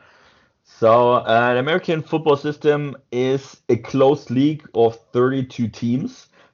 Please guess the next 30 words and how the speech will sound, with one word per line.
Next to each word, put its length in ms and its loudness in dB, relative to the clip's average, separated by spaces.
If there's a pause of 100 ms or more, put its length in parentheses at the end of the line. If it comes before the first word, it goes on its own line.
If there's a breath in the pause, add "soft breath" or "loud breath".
So 100 2
there's 400 2
no 360 2
one, 520 -2 (260)
uh, 200 -2
no 160 0
team 400 -6
added 320 2 (120)
to 120 -14
the 120 -4
thirty-two 960 -6
and 340 -2
no 340 2
team 300 -4
removed 640 -2
after 240 -4
a 40 -2
bad 260 -6
season. 440 -12 (260 soft breath)
So 80 2
it's 120 -4 (100)
always 420 6
those 220 -2
thirty-two 680 -2 (100)
teams. 600 -8 (280)
It's 120 -10
basically 520 0
a 60 -8
closed 480 0
league. 300 -8